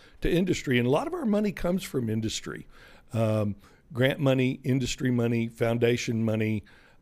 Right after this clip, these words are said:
Um, that's where the, the big money comes from. We also get what,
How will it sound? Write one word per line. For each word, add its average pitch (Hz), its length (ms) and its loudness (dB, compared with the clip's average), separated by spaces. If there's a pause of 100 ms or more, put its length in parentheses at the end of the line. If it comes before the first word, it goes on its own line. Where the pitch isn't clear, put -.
Um, 107 640 0 (280)
that's - 460 -2
where 120 540 2 (160)
the, 104 240 -2 (240)
the 113 160 0
big 113 480 2 (100)
money 110 300 0
comes 104 340 -4
from. - 420 -8 (360)
We 139 240 6
also 131 440 2
get 113 440 -2
what, 123 280 0